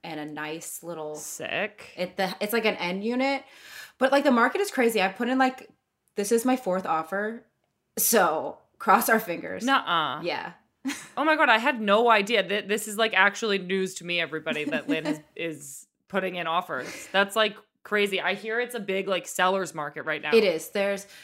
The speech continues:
Speaker 1: no inventory, and, um, so yeah, not, not a great buyer's time to buy, but,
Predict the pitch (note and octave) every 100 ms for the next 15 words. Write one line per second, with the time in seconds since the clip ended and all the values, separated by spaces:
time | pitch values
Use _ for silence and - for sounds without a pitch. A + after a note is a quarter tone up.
0 | - _ D#3 D#3 F3 F#3+ F#3+ F#3+ F#3+ F#3
1 | F#3 F3+ F#3 - E3 D#3+ D#3 D3+ D3+ D#3
2 | D3 - - - _ _ E3 D3+ D3+ D3
3 | D3 D3+ - - - A#3+ B3+ - F3+ F3
4 | E3 F#3 B3+ - - F#3+ F#3+ B3 C#4+ C4
5 | C4 B3+ A#3+ - - E3+ D#3+ F3+ G#3 -
6 | G#3+ G#3+ A3+ A3 A3+ A3+ A#3+ A#3+ - G3
7 | F3